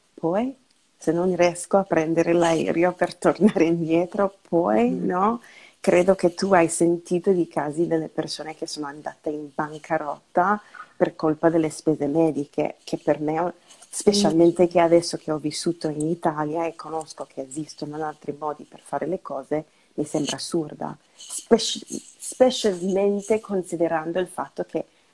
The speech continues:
Speaker 1: non è che il governo americano spende pochi soldi, no, in sanità. Alla fine costa molto di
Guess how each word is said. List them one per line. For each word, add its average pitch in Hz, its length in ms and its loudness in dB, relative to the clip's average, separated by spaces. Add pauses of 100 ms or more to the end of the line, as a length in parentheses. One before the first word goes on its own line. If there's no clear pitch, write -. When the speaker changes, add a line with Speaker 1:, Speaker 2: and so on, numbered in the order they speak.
(100)
Speaker 1:
non 165 200 -2
è 202 80 0
che 196 140 -4
il 190 60 -4
governo 156 480 -2
americano 147 720 -4
spende 151 460 -6 (220)
pochi 147 300 -4
soldi, 143 680 -2 (280)
no, 165 300 4
in 170 180 6
sanità. 143 600 -4 (220)
Alla 170 200 4
fine 190 360 -2
costa - 540 -4
molto 202 680 4
di 160 180 0